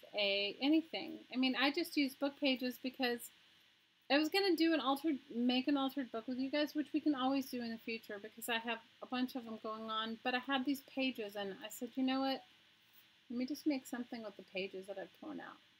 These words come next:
You can, you can make one of these accordions and put paper dolls in it. Wouldn't that be cute if you made, like, little paper dolls to go in it?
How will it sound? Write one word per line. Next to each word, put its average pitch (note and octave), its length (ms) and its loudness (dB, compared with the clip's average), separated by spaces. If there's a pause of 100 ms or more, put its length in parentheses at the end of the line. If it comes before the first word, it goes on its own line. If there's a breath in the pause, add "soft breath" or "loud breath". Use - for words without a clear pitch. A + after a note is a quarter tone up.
(2500)
You C#4+ 140 4
can, F4+ 260 2 (420)
you C4 120 0
can D#4+ 160 8
make D4+ 200 6
one D4+ 120 4
of C#4+ 100 2
these C#4 160 2
accordions C4+ 640 2
and A#3+ 100 -4
put A#3+ 160 -6
paper C4 320 -2
dolls G3 320 -2
in G3 120 -8
it. F#3+ 160 -8 (1000)
Wouldn't A#3 200 -2
that D4 100 2
be D4 80 2
cute B3+ 400 -2
if A#3 140 -8
you A#3+ 80 -6
made, A#3 180 -4
like, A#3 180 -10
little A#3 200 -6
paper G#3+ 200 -4
dolls B3+ 320 -2
to D4 80 -8
go C#4+ 220 0
in D4 100 4
it? D#4 140 0